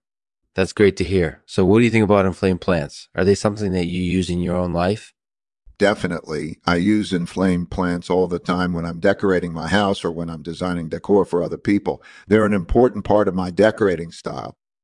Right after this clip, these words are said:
Speaker 2: Thanks for asking me about adminicals, damas, rosaceas, cauliflowers, and calandria.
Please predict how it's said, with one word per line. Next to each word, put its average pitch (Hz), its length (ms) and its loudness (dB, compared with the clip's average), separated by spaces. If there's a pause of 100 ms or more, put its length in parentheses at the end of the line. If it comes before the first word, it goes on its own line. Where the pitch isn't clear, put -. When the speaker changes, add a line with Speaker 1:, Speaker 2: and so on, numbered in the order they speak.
(320)
Speaker 2:
Thanks 104 280 2
for 95 180 4
asking 95 380 0
me 92 200 2
about 87 340 0
adminicals, 92 680 0
damas, 92 640 0
rosaceas, 85 600 -2
cauliflowers, 87 880 -2
and 82 180 -10
calandria. 87 760 0